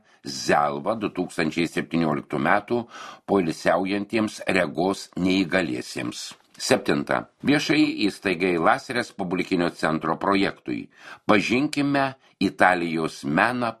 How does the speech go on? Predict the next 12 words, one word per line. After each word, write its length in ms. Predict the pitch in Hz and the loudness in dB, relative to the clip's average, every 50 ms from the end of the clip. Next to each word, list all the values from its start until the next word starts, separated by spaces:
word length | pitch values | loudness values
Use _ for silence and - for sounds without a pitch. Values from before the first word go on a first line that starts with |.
| _ - | _ 0
pojūčiais. 800 | 123 120 92 80 64 62 64 - - - 67 64 57 - - - - - _ _ _ _ _ _ _ - - | 2 2 2 0 -2 -8 -12 -12 -8 -6 -6 -6 -6 -8 -10 -12 -14 -16 _ _ _ _ _ _ _ 0 2
Aštunta. 680 | - 113 - - - - 78 69 67 - 113 131 139 - _ - - - - - - - - | 2 2 2 0 -4 -2 -2 -2 0 0 -2 -2 -2 -6 _ -18 -18 -16 -16 -16 -14 0 2
Panevėžio 560 | 131 139 156 160 156 147 147 123 127 143 - | 2 4 4 2 2 0 0 0 0 0 0
aklųjų 680 | - - - - - 98 87 85 85 85 85 95 101 - | 0 -2 -4 -2 -2 0 2 2 2 2 2 2 2 2
ir 160 | - 101 90 | 0 -2 -2
silpnaregių 800 | - - - 98 85 - 95 92 92 98 107 110 95 101 104 87 | -2 -2 -4 -4 -2 0 0 0 2 2 0 0 0 -2 -2 0
vaikų 380 | 80 95 92 80 - - 98 101 92 90 | 0 0 0 0 -2 -2 -2 -2 0 0
globos 480 | 95 95 85 73 76 82 85 76 - 62 | 0 0 0 0 0 -2 -2 -2 -4 -6
bendrijos 840 | - 87 87 85 80 73 76 73 76 80 90 98 104 - - - - - - - - - | -2 -2 0 0 0 0 0 0 0 0 0 0 -2 -4 -8 -14 -18 -20 -20 -14 -8 -4
Žvilgsnis 760 | - - 95 98 101 87 82 73 - - 82 78 - - | -2 0 2 2 2 2 0 -4 -8 -6 -4 -4 -4 -6
projektui. 840 | - - 80 82 80 78 78 73 - - - 69 67 64 58 55 - _ _ _ _ _ _ _ _ - - - - - - - - - _ _ - | -4 -2 0 2 2 0 0 -2 -4 -6 -6 -4 -2 -2 -4 -6 -8 _ _ _ _ _ _ _ _ -20 -20 -18 -18 -16 -16 -18 -20 -20 _ _ 2
Padovanokime 1040 | 101 95 80 87 78 76 80 92 117 143 143 147 - 131 120 117 113 110 110 107 | 2 4 4 2 2 2 2 2 2 0 -2 -2 -2 -2 0 0 0 0 -2 -4